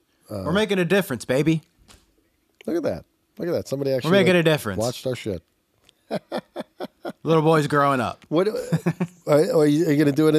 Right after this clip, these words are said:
Speaker 1: Uh, to everybody, um, by the time you listen to this, it's gonna be the new year. So I will say
Speaker 2: Yeah.
Speaker 1: Happy New Year's to you now,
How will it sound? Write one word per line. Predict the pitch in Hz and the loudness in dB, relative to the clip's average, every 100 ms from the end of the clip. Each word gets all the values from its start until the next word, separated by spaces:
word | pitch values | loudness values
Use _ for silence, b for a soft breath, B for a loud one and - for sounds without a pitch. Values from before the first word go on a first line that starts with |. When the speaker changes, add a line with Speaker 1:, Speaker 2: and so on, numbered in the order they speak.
| 170 | 4
Speaker 1:
Uh, | 160 196 | 2 2
to | - 185 | 2 4
everybody, | 233 226 175 165 147 131 | 6 6 4 4 4 2
um, | 143 131 131 - | 2 2 0 0
by | 135 | -2
the | |
time | 127 185 196 | 0 0 2
you | 160 | 2
listen | 127 143 - | 2 0 -2
to | 107 | -4
this, | 98 95 | -4 -4
it's | 104 | -6
gonna | - 117 | -4 -4
be | 110 | -2
the | 104 | 0
new | 104 107 | 0 0
year. | 101 90 78 | 0 -2 -4
So | - 98 - B B - | -6 -6 -8 B B -6
I | 131 | -4
will | 135 | -2
say | 135 | 0
Speaker 2:
Yeah. | 123 | 0
Speaker 1:
Happy | 139 135 120 | 0 0 0
New | 123 | 2
Year's | 120 107 101 - | 2 0 -2 -8
to | - 120 | -8 -4
you | 104 98 | -2 -2
now, | 101 110 69 | -2 -4 -6